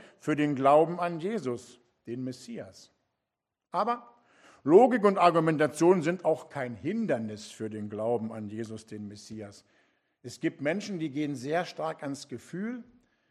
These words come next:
und erleben darüber Jesus. Wir haben gestern einen alten Mann besucht, einen hochintellektuellen Menschen,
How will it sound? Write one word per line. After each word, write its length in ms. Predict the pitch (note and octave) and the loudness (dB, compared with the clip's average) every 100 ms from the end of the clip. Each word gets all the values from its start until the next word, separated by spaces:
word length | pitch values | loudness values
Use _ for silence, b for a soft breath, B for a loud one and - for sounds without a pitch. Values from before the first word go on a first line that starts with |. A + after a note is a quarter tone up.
| _ _ _ - | _ _ _ -10
und 200 | D3+ - - | -10 -10 -6
erleben 440 | D3+ D#3+ F3 D#3+ | -2 2 0 0
darüber 460 | F3 A3 G#3 D3 B2 | -2 -2 -4 -2 -4
Jesus. 640 | A2 B2 C3 F#3 - - _ _ _ _ _ | -4 -8 -8 -12 -14 -20 _ _ _ _ _
Wir 100 | C#3+ | 0
haben 120 | D#3 | 2
gestern 320 | F#3+ G#3+ G3+ | 2 2 -2
einen 260 | F3+ D#3+ D#3 | 0 -2 -2
alten 340 | D#3 D#3+ D3 C#3 | 0 0 0 -2
Mann 280 | D#3 A3+ | -2 -2
besucht, 580 | G#3 D#3+ E3 G3 G3+ - | -4 -6 -6 -6 -6 -6
einen 260 | D3+ D3+ C3+ | -6 -4 0
hochintellektuellen 1500 | F3+ C#4 C#4 - G#3 G#3 G3 F3 F#3+ - F3+ F3 E3+ D#3+ C#3 | 2 4 4 2 -6 -2 -2 0 -2 -2 -8 -2 -2 0 2
Menschen, 640 | C#3 F#3+ G#3+ A3+ A#3 G#3 | 2 0 -4 -8 -8 -10